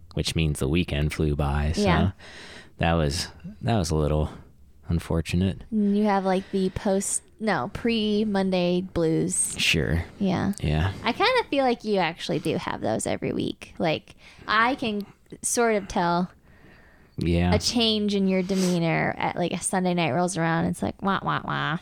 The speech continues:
Speaker 1: <laughs>
Speaker 2: Back, back to work tomorrow.
Speaker 1: Yeah.
Speaker 2: <laughs>
Speaker 1: Yeah. I guess it is what it is.
Speaker 2: Well, how was your week? I mean, you said it went by fast.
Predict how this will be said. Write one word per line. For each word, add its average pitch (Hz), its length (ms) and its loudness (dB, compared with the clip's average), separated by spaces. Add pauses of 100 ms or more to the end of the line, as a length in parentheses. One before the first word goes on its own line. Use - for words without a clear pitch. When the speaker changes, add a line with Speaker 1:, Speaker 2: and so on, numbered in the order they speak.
Speaker 1:
<laughs> - 400 -2
Speaker 2:
Back, 233 400 0
back 254 220 0
to - 140 -4
work - 240 0
tomorrow. - 640 -2
Speaker 1:
Yeah. 95 680 4 (140)
Speaker 2:
<laughs> - 140 -6
Speaker 1:
Yeah. 101 420 0 (540)
I 110 60 0
guess 95 260 0
it 95 100 2
is 92 200 4
what 101 120 2
it 104 140 4
is. 90 420 2 (180)
Speaker 2:
Well, 220 120 2
how 220 240 2
was 214 260 2
your 185 140 -2
week? 151 280 -2
I 226 40 -10
mean, 196 160 -2
you 185 60 0
said 185 180 0
it - 20 -2
went 185 160 -2
by 202 140 0
fast. 185 580 -4